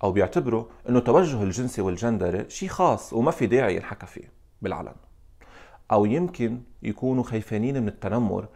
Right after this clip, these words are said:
أو المضايقة أو التمييز ضدهم أو الإساءة المعاملة بمجرد إعلانهم عن توجه جنسي معين. وفيها تكون لأن أهلهم وإخواتهم ما معهم خبر وبيعرفوا إنه مش ممكن يتقبلوهم.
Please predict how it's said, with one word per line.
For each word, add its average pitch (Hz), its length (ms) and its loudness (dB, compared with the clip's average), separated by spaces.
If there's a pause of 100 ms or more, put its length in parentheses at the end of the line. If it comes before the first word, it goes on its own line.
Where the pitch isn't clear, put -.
(360)
أو 170 160 10
المضايقة 113 720 6 (320)
أو 156 120 10
التمييز 143 540 2
ضدهم 113 460 4 (120)
أو 160 140 8
الإساءة - 500 2
المعاملة 113 480 4
بمجرد 202 560 6
إعلانهم 139 380 8
عن 110 120 4
توجه 110 300 6 (100)
جنسي 92 200 -4
معين. - 300 -8 (560)
وفيها 101 280 -2
تكون 135 340 -2 (300)
لأن 120 220 8
أهلهم 147 460 0
وإخواتهم 147 600 2 (160)
ما - 100 2
معهم 127 220 10
خبر 101 400 4 (280)
وبيعرفوا 113 800 8 (120)
إنه 104 140 4
مش 101 180 -2
ممكن 104 240 -2
يتقبلوهم. 95 600 -10